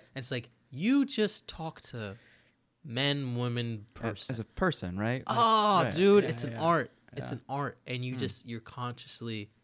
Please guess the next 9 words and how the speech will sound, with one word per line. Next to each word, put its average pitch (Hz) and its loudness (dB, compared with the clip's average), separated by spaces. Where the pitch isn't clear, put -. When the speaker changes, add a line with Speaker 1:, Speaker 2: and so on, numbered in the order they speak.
Speaker 1:
awake 123 0
and 110 -6
listening 135 -4
and 139 -4
curious 180 -8
at 113 -12
the 120 -12
same 104 -14
time. 110 -14